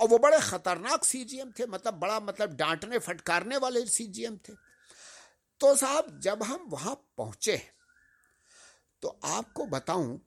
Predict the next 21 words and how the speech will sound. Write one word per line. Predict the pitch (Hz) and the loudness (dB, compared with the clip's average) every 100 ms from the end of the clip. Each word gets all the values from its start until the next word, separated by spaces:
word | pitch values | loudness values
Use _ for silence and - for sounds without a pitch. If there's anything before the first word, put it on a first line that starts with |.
| - | -12
कि | - - - | -12 -12 -10
अपने | 139 220 285 285 | -6 -4 -4 -4
दिल | - - 180 170 | -8 -2 0 0
में | - - _ _ _ _ - | -4 -20 _ _ _ _ -6
हम | 165 | -4
बड़ा, | 165 180 240 - _ _ _ _ 127 | -2 2 0 -2 _ _ _ _ -14
जिसे | 135 170 - | -4 0 0
कहते | - 196 - | -2 -6 -6
हैं, | 254 113 101 | -8 -4 4
डरे | - 147 | 4 4
हुए | 117 - | -2 -10
थे। | - - - _ _ _ _ _ _ _ _ _ _ _ - | -14 -20 -20 _ _ _ _ _ _ _ _ _ _ _ 6
और | 262 285 - _ _ _ _ - | 6 6 0 _ _ _ _ 0
हम | 214 320 349 - - | 4 4 2 -8 -6
अपना | 175 - 262 339 | -6 -4 -4 -4
ये | 247 254 226 | -4 -8 -10
डर | 110 - 247 | -8 0 0
जो | 302 175 143 | 0 -4 -6
था, | - - 98 135 254 - _ _ _ - | -8 -14 -6 -4 -4 -6 _ _ _ -8
शब्दों | - - 143 135 151 185 330 | -4 0 0 0 -2 2 2
में | 262 135 131 | 2 -4 -6